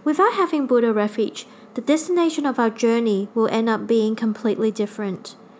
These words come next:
As we practice, we create so many good karmic causes for our future. Just like we have a choice in life to spend our money to buy anything we want,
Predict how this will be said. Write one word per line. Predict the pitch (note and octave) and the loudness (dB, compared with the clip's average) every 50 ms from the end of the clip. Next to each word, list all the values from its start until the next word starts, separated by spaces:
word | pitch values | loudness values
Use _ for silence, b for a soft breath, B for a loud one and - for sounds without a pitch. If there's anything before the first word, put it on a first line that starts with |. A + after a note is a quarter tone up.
| B B B B B B B B B - | B B B B B B B B B 0
As | B3 B3+ A#3 - | 2 2 2 2
we | C#4+ C#4 | 0 0
practice, | C4+ C#4 - D4 E4+ F4 - - G#3+ F#3+ G3 G#3 G#3+ - - - - - | 0 0 2 2 2 0 0 -2 -2 0 0 0 -2 -6 -10 -12 -8 -6
we | B3 | -6
create | A#3+ - - C4+ B3 A#3 - - | -6 -2 0 0 2 0 -2 -4
so | - - B3 B3 C4 | -2 0 0 2 2
many | C4 C4 A#3+ A#3+ A#3 A#3 A#3 A#3 A3+ A#3 - | 2 0 0 0 0 0 0 0 -2 -2 0
good | A3 G#3 G3+ G3+ - - | 0 0 0 0 -6 -12
karmic | - - A#3 A#3 A#3+ C4 B3+ - - - | -6 -4 -2 -2 -2 -2 -6 -8 -10 -12
causes | - - A3 G#3 G#3 - - G#3 G#3 G#3 | -4 -2 -2 -2 -2 -2 -2 -4 -4 -4
for | - - C4+ C4+ C#4+ C4 | -6 -2 0 2 2 2
our | B3 A#3+ A3+ | 2 0 -2
future. | A3+ - A3+ G#3 G3 G3+ - - G#3 F#3+ G3 G3 - - B B B B B B B B B B | -4 -4 -4 -4 -4 -6 -8 -8 -6 -6 -8 -10 -14 -18 B B B B B B B B B B
Just | - D#4+ E4+ - - D4+ | -4 -4 -4 -2 0 2
like | C#4+ C4+ C4+ C4+ - | 2 2 2 2 0
we | B3 B3+ B3 | 0 0 0
have | A#3+ B3+ B3 B3+ B3+ | 0 0 0 0 -2
a | C4+ | -4
choice | B3 - - - - - A3 G#3 G#3 G3+ G3 G3+ - - B B B B B B | -8 -8 -10 -16 -10 -6 -4 -2 -2 -2 -2 -4 -6 -12 B B B B B B
in | A#3 A#3 A#3 A3 | -4 -2 0 2
life | G#3 G3 F#3 F#3+ G3+ G3+ - - | 2 2 2 2 0 -2 -6 -10
to | - - | -10 -8
spend | A3+ - - A3+ G#3 G3+ | -8 -4 -2 -2 0 2
our | G#3+ G#3 G#3+ | 2 0 0
money | G#3+ A#3 A#3 A#3 A#3+ A#3 A3+ A3+ A3+ B B B B | 0 0 0 0 0 0 -2 -2 -4 B B B B
to | - A#3+ | -6 -2
buy | G3+ A3 A3 A3 A3 | 0 2 2 4 4
anything | A3 A#3+ C4+ D4 C#4+ D4 C#4+ C#4 C4 | 2 2 2 0 0 0 0 -2 0
we | B3+ B3 | 0 0
want, | A3+ G#3 G3+ G3 F#3+ F#3+ G3+ G3 - - | 0 0 0 0 0 0 -2 -6 -8 -18